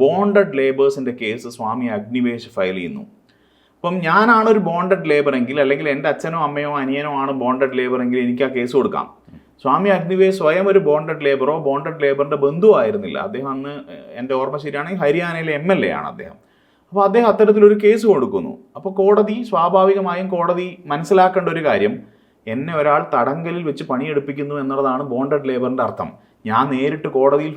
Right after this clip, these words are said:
കേസ് ഫയൽ ചെയ്യണമെന്ന ആവശ്യത്തോളം സ്വാഭാവിക നീതിയുടെ ലംഘനമായ മറ്റൊന്നില്ല.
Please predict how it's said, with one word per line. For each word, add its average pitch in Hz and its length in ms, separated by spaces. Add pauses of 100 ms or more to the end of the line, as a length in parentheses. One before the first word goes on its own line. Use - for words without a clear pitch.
കേസ് 135 320
ഫയൽ 143 240
ചെയ്യണമെന്ന 147 360 (160)
ആവശ്യത്തോളം 156 640 (760)
സ്വാഭാവിക 170 540 (120)
നീതിയുടെ 165 420
ലംഘനമായ 160 520 (120)
മറ്റൊന്നില്ല. 160 520